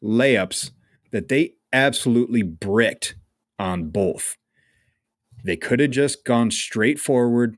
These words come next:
with Cody and Roman Reigns. I think the match that everybody wanted, you finally anoint, uh,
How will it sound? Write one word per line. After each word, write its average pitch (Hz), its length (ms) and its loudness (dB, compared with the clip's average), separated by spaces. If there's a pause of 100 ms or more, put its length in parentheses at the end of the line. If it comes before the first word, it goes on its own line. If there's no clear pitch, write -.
(120)
with 98 240 -6
Cody 110 300 2
and 104 120 -2
Roman 98 280 -2
Reigns. 80 240 -10
I - 60 -6
think 104 220 -4
the 110 80 2
match 104 320 2
that 101 120 0
everybody 101 480 2
wanted, 90 480 -4 (120)
you 95 140 -2
finally 107 760 2
anoint, 104 520 2 (680)
uh, 90 240 -2